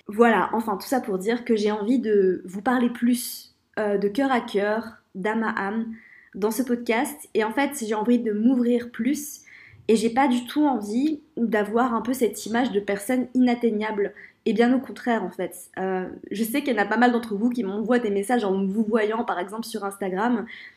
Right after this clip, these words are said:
mais j'ai envie vraiment d'avoir une proximité parce que moi, j'adore, enfin, construire cette communauté, avoir des relations avec vous, même qu'elles soient virtuelles, hein, parce que je, j'ai rencontré, euh,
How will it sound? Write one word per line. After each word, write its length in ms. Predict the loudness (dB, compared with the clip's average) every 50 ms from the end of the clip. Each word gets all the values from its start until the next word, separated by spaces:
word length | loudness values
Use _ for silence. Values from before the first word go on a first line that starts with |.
| _ _ _ _ _ -4
mais 180 | 0 0 2 2
j'ai 160 | 2 0 -2
envie 320 | -2 -2 -2 0 0 0
vraiment 360 | 0 0 0 0 0 0 0
d'avoir 280 | 0 0 0 0 -2 -2
une 140 | -2 -4 -2
proximité 640 | -2 -4 -4 -4 -2 -2 -2 0 0 0 0 0 0
parce 240 | 0 -4 -6 -4
que 80 | -4 -4
moi, 200 | -2 -2 -2 -2
j'adore, 500 | -2 -2 -4 -4 0 2 2 2 2 2
enfin, 300 | 0 -2 -4 -4 -4 -6 -8 -14 _ _ _ _ _ _ -4 2
construire 420 | 2 4 4 2 2 0 -2 0
cette 180 | 0 -2 -2 0
communauté, 600 | 0 2 2 2 2 2 0 0 0 0 2 2
avoir 260 | 2 2 0 0 0
des 80 | 0 0
relations 540 | 0 2 2 2 2 0 0 0 0 2 2
avec 200 | 2 2 0 0
vous, 320 | -2 0 2 2 2 0 -2 -8 -14 -16 -16 -18 -20 -16 _
même 220 | 0 4 4 6 6
qu'elles 160 | 4 2 2
soient 160 | 2 2 2
virtuelles, 560 | 4 2 0 -2 -4 -6 -2 2 2 4 4
hein, 100 | 2 0 -2
parce 160 | -6 -10 -8
que 120 | -8 -6
je, 200 | -6 -4 -6 -6
j'ai 160 | -6 -8 -8
rencontré, 480 | -8 -8 -8 -8 -10 -8 -4 -4 -2 -2
euh, 60 | -4